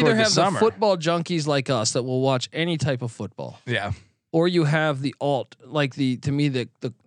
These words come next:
Speaker 2: I shouldn't say the alt, but, like, the fantasy football.
Speaker 1: Yeah.
Speaker 2: Alt, cra-, like, you know, and, and it makes a weird mesh of, of fans for these spring
Speaker 1: Mm-hmm.
Speaker 2: leagues. But either way, I was a bit surprised that Moose Johnson said that,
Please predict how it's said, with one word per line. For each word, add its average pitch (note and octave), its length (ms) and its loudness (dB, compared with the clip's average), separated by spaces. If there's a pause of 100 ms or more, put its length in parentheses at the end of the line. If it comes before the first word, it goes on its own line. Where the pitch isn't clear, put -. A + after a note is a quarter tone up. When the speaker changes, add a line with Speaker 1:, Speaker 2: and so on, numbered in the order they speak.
Speaker 2:
I D3+ 140 -6
shouldn't C#3 300 -2
say B2+ 120 -4
the F#2+ 100 -8
alt, G#2 220 -6
but, B2+ 160 -8
like, C#3 140 -4
the C3 80 -8
fantasy E3+ 380 -2
football. A#2+ 500 -6 (100)
Speaker 1:
Yeah. F#2 240 0 (160)
Speaker 2:
Alt, C#3 300 -2
cra-, C3+ 260 -4
like, A2+ 340 -8 (720)
you D#3 140 0
know, A#2+ 200 -2
and, D3 320 0
and C#3+ 580 -4 (260)
it E3+ 100 0
makes F3+ 260 0
a D#3+ 80 0
weird E3 400 2
mesh D3 420 0
of, B2+ 280 0
of B2 240 -2
fans E3 380 0
for C#3+ 100 -4
these B2+ 120 -2
spring C3+ 200 4
Speaker 1:
Mm-hmm. - 80 -2
Speaker 2:
leagues. A2 140 -6
But D3 240 0 (440)
either B3 260 4
way, B2 360 0 (420)
I F3 120 4
was G#3 120 2
a F#3 60 0
bit A#3 160 2
surprised G#3+ 480 2
that G3 80 -4
Moose G#3+ 180 2
Johnson F#3+ 360 0
said E3+ 280 0
that, F3 280 0